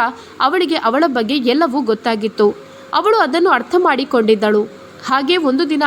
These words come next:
ಅಳುತ್ತಾ ನನ್ನ ಹತ್ತಿರ ಬಂದು ಹೇಳಿದಳು, "ನೀವು ಈ ರೀತಿ ಯಾಕೆ ಮಾಡಿದ್ರಿ? ಯಾಕೆ ನೀವು ನನ್ನ ಗುರುತನ್ನು ಎಲ್ಲರಿಂದಲೂ ಮರೆಮಾಚಿದ್ರಿ? ಅದರ ಅವಶ್ಯಕತೆ ಏನಿತ್ತು? ನಾನು ಇದನ್ನು ಯಾರಿಂದಲೂ ಮರೆಮಾಚುವ ಅಗತ್ಯ ನನಗಿಲ್ಲ.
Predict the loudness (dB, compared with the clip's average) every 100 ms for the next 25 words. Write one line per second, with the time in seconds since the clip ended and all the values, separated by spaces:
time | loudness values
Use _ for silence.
0 | 0 0 0 0 0 2 0 -2 -2 -2
1 | 0 0 0 -2 0 2 2 0 -2 -4
2 | -10 -20 -20 -8 2 4 4 4 2 2
3 | 2 2 0 0 2 0 0 -2 -4 -12
4 | -20 -10 -4 -2 4 4 4 2 2 0
5 | 0 -2 0 0 2 2 2 2 2 2
6 | 2 2 2 0 0 -2 -2 -4 -4 -16
7 | -20 -14 -4 0 2 0 0 -2 -2 -2
8 | -2 0 2 2 0 -2 -4 -12 -20 -12
9 | -2 0 0 0 0 2 2 2 0 0
10 | 0 2 2 2 0 0 0 0 0 0
11 | 0 0 2 0